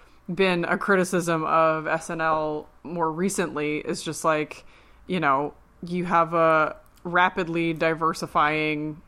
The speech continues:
country and a rapidly diversifying, like, pop culture landscape and political landscape, but you don't have, you know, the people, like, you're gonna have a satirical show that looks at p-, politics and pop culture, and yet most of your cast is, like,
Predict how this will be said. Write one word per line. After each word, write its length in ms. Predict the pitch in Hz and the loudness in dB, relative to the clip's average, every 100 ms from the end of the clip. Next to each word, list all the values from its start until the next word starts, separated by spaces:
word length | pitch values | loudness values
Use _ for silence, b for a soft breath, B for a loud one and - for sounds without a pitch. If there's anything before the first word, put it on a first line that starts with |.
| - - - - - | -20 -20 -20 -20 -14
country 540 | - 180 - 180 160 151 | -4 -4 0 0 0 -2
and 140 | 160 | -2
a 40 | |
rapidly 420 | 151 165 170 165 165 | 0 0 0 -4 -2
diversifying, 680 | 160 147 160 - 160 151 147 | -2 -2 -6 -2 -2 0 -2
like, 180 | 143 | -6
pop 280 | - - - | -2 -2 -2
culture 300 | - 170 175 | -6 -6 -6
landscape 600 | 156 156 160 - 151 151 - b b b | -6 -6 -8 -6 -6 -4 -6 b b b
and 160 | 170 202 | -6 0
political 500 | 175 202 311 226 165 | 4 4 4 2 0
landscape, 600 | 151 151 - 165 165 - | -2 -6 -6 -6 -6 -6
but 160 | 185 165 | -6 -4
you 140 | 165 | -4
don't 300 | 156 170 - | 0 0 0
have, 640 | - 170 160 156 151 - - b b b - _ _ | 0 4 6 4 0 -10 -20 b b b -20 _ _
you 140 | 185 | -2
know, 360 | 165 151 151 151 - _ _ | 2 2 0 -4 -12 _ _
the 80 | - | -18
people, 760 | - 202 185 165 156 156 151 - _ _ _ - | -4 -2 0 2 2 2 -2 -6 _ _ _ -2
like, 260 | 190 165 - | 0 0 0
you're 240 | 202 208 | 2 4
gonna 140 | 214 202 | 4 4
have 200 | 190 170 | 2 0
a 180 | 170 - | -6 -8
satirical 600 | - 175 220 190 180 170 | -10 -4 2 2 2 0
show 240 | 190 175 | 2 4
that 180 | 160 160 | 2 0
looks 200 | 170 - | -2 0
at 240 | 165 - | -2 -4
p-, 80 | - - | -12 0
politics 460 | 180 170 175 165 | 2 4 0 -6
and 80 | 170 | -2
pop 220 | - 156 | 0 0
culture, 420 | - 170 175 151 | -2 -2 0 0
and 200 | 147 151 | 0 -2
yet 300 | 151 151 - | -2 -2 -4
most 300 | 170 156 160 | -2 -2 -2
of 80 | - | -6
your 120 | 156 | -6
cast 400 | 147 156 143 139 | -4 0 0 -2
is, 140 | 143 139 | -10 -8
like, 360 | 135 139 - | -8 -10 -14